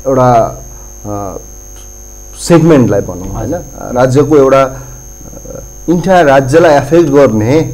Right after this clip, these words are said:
Speaker 2: मह्म।
Speaker 1: एउटा क्षेत्रलाई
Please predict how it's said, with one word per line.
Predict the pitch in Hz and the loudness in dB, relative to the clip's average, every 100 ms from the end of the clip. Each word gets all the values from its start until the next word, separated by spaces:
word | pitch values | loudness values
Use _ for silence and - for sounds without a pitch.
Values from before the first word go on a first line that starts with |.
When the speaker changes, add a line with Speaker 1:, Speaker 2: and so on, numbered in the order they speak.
| - | -8
Speaker 2:
मह्म। | 127 131 - - - - - - - - - - - - - - - - - - - | -8 -8 -8 -12 -18 -20 -20 -20 -20 -20 -20 -20 -20 -20 -20 -20 -20 -20 -20 -20 -4
Speaker 1:
एउटा | 180 185 | 0 0
क्षेत्रलाई | - 180 175 156 110 107 156 | 0 -2 0 2 2 2 0